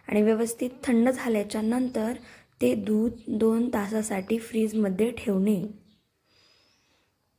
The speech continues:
दोन तासांमध्ये तुमचा व्यवस्थित थंडगार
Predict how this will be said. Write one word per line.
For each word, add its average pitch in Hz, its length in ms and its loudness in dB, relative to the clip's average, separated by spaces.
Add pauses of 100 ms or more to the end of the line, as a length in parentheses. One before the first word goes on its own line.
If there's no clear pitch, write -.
(520)
दोन 233 340 4
तासांमध्ये 226 680 2
तुमचा 220 380 -2 (600)
व्यवस्थित 233 680 0 (120)
थंडगार 220 640 0